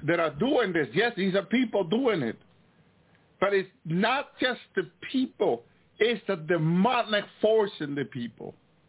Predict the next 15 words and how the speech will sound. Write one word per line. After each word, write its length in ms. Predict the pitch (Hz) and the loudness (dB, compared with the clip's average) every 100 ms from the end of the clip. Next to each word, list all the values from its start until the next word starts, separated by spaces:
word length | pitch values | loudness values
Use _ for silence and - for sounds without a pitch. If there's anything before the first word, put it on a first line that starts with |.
| _ _ _ _ _ _ _ _ _ _ _ _ - 127 135 | _ _ _ _ _ _ _ _ _ _ _ _ -16 -10 -2
that 260 | 180 - | -2 -2
now 560 | 151 175 190 190 208 196 | -8 -6 -6 -6 -6 -6
are 100 | 180 | -6
making 560 | 180 185 180 - 151 147 | -4 -6 -6 -10 -10 -10
people 480 | - 214 202 - 170 | -8 -8 -8 -6 -6
being 420 | 156 156 147 135 - - | -4 -2 -2 -4 -10 -10
so 360 | - 196 185 135 117 | -4 -2 -2 -4 -2
violent. 760 | 151 175 196 180 135 117 107 110 _ _ _ - - _ | 0 2 2 2 2 0 0 -4 _ _ _ -20 -20 _
This 340 | - 123 240 254 | -8 0 2 2
is 100 | 339 160 | 0 0
one 380 | 147 185 202 220 | 0 2 4 2
of 80 | 208 | 2
the 180 | 175 170 | 0 0
end 320 | 180 202 190 | 0 2 0
time 320 | 185 180 185 | 2 0 0